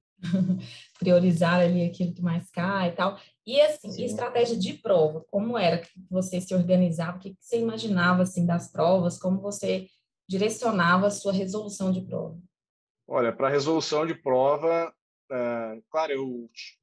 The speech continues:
Speaker 2: eu fazia um treino constante, né, aos fins de semana, fazia simulados, então eu já tinha uma gestão de tempo muito boa. Daí, durante a realização da prova ali, eu, eu não ficava, assim, eh,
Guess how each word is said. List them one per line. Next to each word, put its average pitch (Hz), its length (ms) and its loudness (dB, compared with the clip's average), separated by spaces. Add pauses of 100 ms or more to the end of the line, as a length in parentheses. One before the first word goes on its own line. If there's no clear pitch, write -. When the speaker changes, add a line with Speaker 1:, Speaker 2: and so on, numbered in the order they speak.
Speaker 2:
eu 120 140 -6
fazia 131 280 -4
um 147 80 -6
treino 143 560 -4
constante, 135 680 -8
né, 117 160 -10
aos 120 160 -10
fins 117 180 -10
de - 40 -6
semana, 113 380 -8
fazia 110 240 -12
simulados, 127 540 -4
então 143 260 -6
eu 156 80 -6
já 160 100 -6
tinha 165 160 -10
uma 185 140 -4
gestão 139 340 -6
de 139 160 -14
tempo 131 300 -8
muito 143 220 -12
boa. 143 380 2 (200)
Daí, 127 220 0
durante 139 680 -2
a 104 460 -12
realização 117 520 -8
da 127 100 -2
prova 127 360 -4
ali, 139 380 -6 (600)
eu, 147 720 0 (340)
eu 131 120 -2
não 151 180 0
ficava, 170 420 -2
assim, 156 460 -6
eh, 113 460 -8